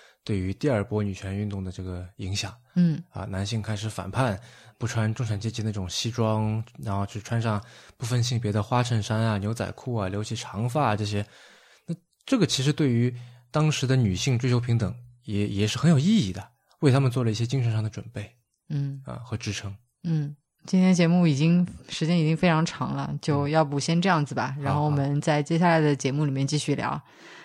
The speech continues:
Speaker 2: 那除夕开始的这三天时间里呢，我们聊了性别领域的现代平等和公正。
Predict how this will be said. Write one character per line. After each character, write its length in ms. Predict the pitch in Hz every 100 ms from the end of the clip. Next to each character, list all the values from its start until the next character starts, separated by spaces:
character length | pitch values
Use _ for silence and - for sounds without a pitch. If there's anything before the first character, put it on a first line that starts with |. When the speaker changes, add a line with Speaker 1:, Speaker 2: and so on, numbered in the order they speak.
| -
Speaker 2:
那 200 | 156 143
除 160 | - 147
夕 260 | 180 185
开 280 | 180 170 165
始 180 | 170 139
的 300 | 135 139 139
这 120 | 175
三 200 | 160 180
天 160 | 196 196
时 100 | 147
间 220 | 156 175
里 100 | 143
呢， 220 | 139 139
我 40 |
们 140 | 135 135
聊 240 | 139 139
了 240 | 151 156 156
性 220 | - 170
别 160 | 160
领 200 | 156 135
域 160 | 143 151
的 280 | 147 143 139
现 340 | - - 220
代 240 | 180 175 156
平 220 | - 160
等 220 | 170 135
和 160 | 131 135
公 240 | 175 190
正。 200 | 202 165